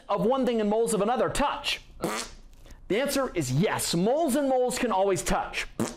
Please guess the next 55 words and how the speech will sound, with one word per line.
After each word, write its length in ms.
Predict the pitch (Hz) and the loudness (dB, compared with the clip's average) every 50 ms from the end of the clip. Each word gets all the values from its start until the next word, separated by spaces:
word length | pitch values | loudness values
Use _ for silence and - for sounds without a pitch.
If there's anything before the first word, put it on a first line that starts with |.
| - - - - - - - - | -14 -18 -20 -18 -16 -16 -6 -2
And 160 | 202 196 196 196 | -2 0 0 0
as 100 | 165 - | 0 2
gross 220 | - 587 277 277 | 2 0 2 2
as 120 | 240 202 | 0 0
it 180 | 233 220 240 175 | 0 -2 -2 -2
sounds, 300 | - 233 233 254 277 247 | -2 -2 0 0 0 0
I 80 | 247 226 | 2 2
like 160 | 233 233 233 | 0 0 0
to 100 | 247 226 | 0 0
imagine 380 | 208 202 202 208 208 208 208 | 2 2 2 2 2 2 0
a 60 | 190 180 | 0 2
mole 260 | 190 196 208 208 208 | 2 2 2 2 2
on 80 | 202 | 0
my 80 | 190 175 | 0 -2
skin 260 | - - - 190 190 | 0 -2 -2 -2 0
touching 300 | 180 202 190 - 190 175 | 0 -2 -2 0 0 0
a 40 | 170 | 2
mole 320 | 165 170 175 180 185 180 | 2 2 2 2 2 0
somewhere 280 | - - 185 170 165 160 | 0 0 0 2 2 2
else, 180 | 156 165 156 165 | 2 0 2 0
a 80 | 151 | 2
different 300 | 131 151 175 - 202 170 | 2 0 0 0 0 2
mole 100 | 165 175 | 2 2
on 220 | 175 170 160 156 147 | 2 2 0 0 0
my 100 | 147 143 | 0 -2
skin, 400 | 139 - - 175 170 175 185 180 | -2 0 0 0 0 2 0 2
you 60 | 170 | 2
know, 100 | 160 156 | 2 2
moles 220 | 160 160 165 160 | 2 2 2 2
and 60 | 175 | 0
moles. 120 | 160 156 151 - - - - - - | 0 0 -2 -4 -12 -14 -14 -10 -4
And 180 | - 175 180 196 | -4 -2 -2 0
I 120 | 160 175 | 0 0
know 80 | 180 208 | 0 -2
it's 100 | 202 208 | -2 -2
gross, 340 | - 262 262 214 185 - - | 0 0 2 2 0 0 0
but 120 | 180 160 | -2 0
if 80 | - 156 | 0 -2
you 60 | - | -2
think 260 | - 349 403 403 285 | 0 -2 0 0 0
of 60 | 226 | 2
that, 280 | 190 170 165 143 - - - - - - | 2 2 0 -2 -4 -12 -16 -18 -6 -2
the 80 | 180 165 | 0 0
visual 420 | 170 294 294 226 247 240 220 208 | 2 2 2 2 2 2 2 2
will 140 | 185 190 190 | 2 0 2
always 360 | 170 175 196 208 214 202 - | 2 2 2 2 2 2 0
remind 280 | 196 190 185 175 180 175 | 0 0 0 0 0 0
you 60 | 170 | 2
moles 240 | 170 175 180 170 147 | 2 2 2 2 2
and 80 | 170 175 | 2 0
moles 160 | 160 156 - | 0 0 0
can 100 | - 160 | -2 -2
touch, 220 | 151 180 - - | 0 0 0 0
which 160 | 160 143 - 208 | -2 -2 0 0
means 260 | 294 294 240 185 | 0 0 0 -2